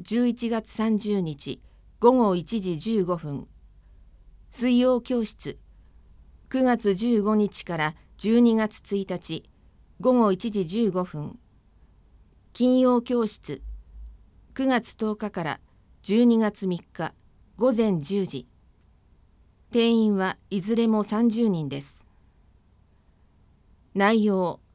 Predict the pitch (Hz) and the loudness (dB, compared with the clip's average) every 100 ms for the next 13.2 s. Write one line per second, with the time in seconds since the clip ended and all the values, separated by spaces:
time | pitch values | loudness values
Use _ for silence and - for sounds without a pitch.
0 | _ _ _ _ _ _ _ _ - - | _ _ _ _ _ _ _ _ -8 0
1 | 262 269 262 - 185 165 170 233 247 240 | 2 2 -2 -4 -2 0 -2 0 2 2
2 | 240 - 220 233 214 175 156 139 - _ | -2 -4 0 2 0 0 -4 -6 -8 _
3 | _ _ _ - 202 240 247 233 233 226 | _ _ _ -4 -2 0 0 -2 0 -2
4 | 220 226 170 151 147 147 139 - _ _ | 0 2 0 -2 -4 -8 -10 -14 _ _
5 | _ _ _ _ _ _ _ _ _ _ | _ _ _ _ _ _ _ _ _ _
6 | _ _ - 254 254 254 247 - 226 185 | _ _ -4 0 0 -2 -4 -2 -4 -4
7 | - 233 240 - 247 233 185 170 165 180 | -2 -2 -2 -6 -4 -2 -4 -6 -6 -4
8 | 185 - 190 185 156 143 - _ _ - | -4 -6 -6 -4 -2 -4 -6 _ _ -4
9 | 247 240 254 262 254 254 202 170 151 143 | -4 -2 -4 -2 2 2 4 2 0 -4
10 | 143 160 151 147 139 143 - _ _ _ | -6 -6 -6 -4 -6 -8 -16 _ _ _
11 | _ _ _ _ _ _ _ _ _ _ | _ _ _ _ _ _ _ _ _ _
12 | - _ _ _ _ - 214 214 - 190 | -20 _ _ _ _ -4 0 0 0 -2
13 | 180 160 | -2 -4